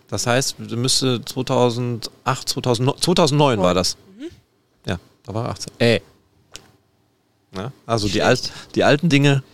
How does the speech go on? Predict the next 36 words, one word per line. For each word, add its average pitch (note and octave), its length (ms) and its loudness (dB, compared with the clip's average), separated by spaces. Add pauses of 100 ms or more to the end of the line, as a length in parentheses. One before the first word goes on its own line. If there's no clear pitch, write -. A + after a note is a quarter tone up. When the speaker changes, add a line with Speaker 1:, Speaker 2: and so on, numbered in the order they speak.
(180)
Speaker 1:
jetzt F2 160 -6
kann C3 160 2
ich C#3 100 2
ja D3 80 2
schon G#2 160 -2
fast G#2+ 220 -4
sagen, G#2 220 0
wenn G#2+ 80 0
der G#2+ 120 0
Opa A2+ 300 0
vom G#2 260 -4
Krieg - 300 -14
spricht, - 400 -6
ne? G#2+ 100 -4 (840)
Nein, B2 240 0
da A#2 100 4
hab D#3 80 4
ich D3+ 100 2
ihn C#3 80 2
kennengelernt D#3 560 4
und C3 100 4
dann A#2+ 120 2
stand C3 260 0
er A#2+ 80 4
da A#2+ 260 2
f-, - 300 -6
und A2 200 -4
dachte, - 280 -2
„Oh F#2 160 2
wow, F2 480 0 (280)
das A2+ 160 -10
wird - 200 -12
bestimmt - 280 -6
eine B2 80 -6
super A2 260 -6
Granate.“ A2+ 560 -4